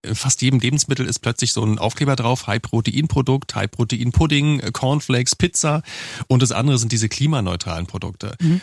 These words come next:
Speaker 1: Und bei beiden Dingen ist es halt wirklich einfach nur ein Marketing-Gag. Ja? Also bei den High-Protein-Produkten ist es so, ja, da ist mehr Eiweiß drin.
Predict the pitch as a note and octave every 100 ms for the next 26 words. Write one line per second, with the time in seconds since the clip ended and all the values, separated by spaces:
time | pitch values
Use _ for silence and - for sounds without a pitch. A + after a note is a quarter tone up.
0 | - - A2 A2+ G2 G#2 D#3+ C3+ C3+ D3+
1 | D3 A2+ A2+ A2+ G#2 A#2+ A2+ - G#2+ A#2
2 | G#2+ F2+ F2 A#2+ - E2+ D#2 E2 - -
3 | F#2 A2+ G#2 G2+ G2 G#2 F#2+ _ _ -
4 | G2+ F2 A2 B2+ A#2 G#2+ D3 - C#3+ C#3
5 | C3 B2 A#2 B2 C3+ C#3 F#2+ B2 C3+ -
6 | - G2+ F#2+ A2+ C3 C3 B2 C3+ F3